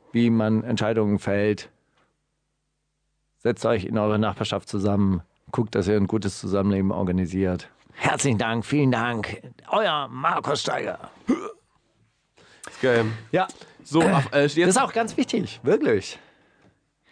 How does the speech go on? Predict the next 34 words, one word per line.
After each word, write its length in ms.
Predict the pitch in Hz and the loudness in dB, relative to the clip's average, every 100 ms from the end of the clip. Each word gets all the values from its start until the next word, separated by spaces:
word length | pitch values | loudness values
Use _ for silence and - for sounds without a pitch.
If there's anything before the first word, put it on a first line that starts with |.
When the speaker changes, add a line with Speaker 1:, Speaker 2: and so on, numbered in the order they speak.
| - - | -18 -4
Speaker 1:
Ich 80 | 151 | 0
glaube 200 | 226 277 | 0 2
ja 180 | 269 185 | 2 4
wirklich, 260 | 214 226 175 | 4 2 0
dass 180 | 175 | 0
wir 140 | 180 180 | 4 4
in, 140 | 175 | 4
in 280 | 180 170 165 | 2 0 2
einer 220 | 151 151 | 4 2
Zeit 240 | - 175 185 | 2 0 2
leben, 200 | 170 156 | 4 4
in 100 | 147 | 4
der 140 | 147 | 4
so 120 | 135 | 2
demokratische 560 | 135 135 123 143 156 - | 2 0 0 -2 -4 -4
Prozesse 460 | 139 - 156 - | -4 0 0 0
so 160 | 123 131 | 2 2
ein 100 | 131 | 4
bisschen 280 | 151 - 120 | 0 0 -2
zurückgefahren 580 | 120 156 156 135 135 131 | 0 0 0 -2 0 2
wurden, 200 | 131 139 | 2 2
in 160 | 127 | 0
der 160 | 127 127 | 0 2
die 140 | 127 | 2
Leute 320 | 123 139 131 | 4 4 4
wirklich 280 | 113 135 110 | 2 0 0
denken 360 | 101 123 135 120 | 0 0 2 0
so, 200 | 110 104 | 2 0
hey, 360 | - - 98 | 0 0 -2
ich 180 | 95 - | -6 -8
hab 140 | - - | -8 -10
eh 200 | - 82 | -14 -14
nichts 240 | 82 - | -14 -12
mehr. 280 | - - | -10 -10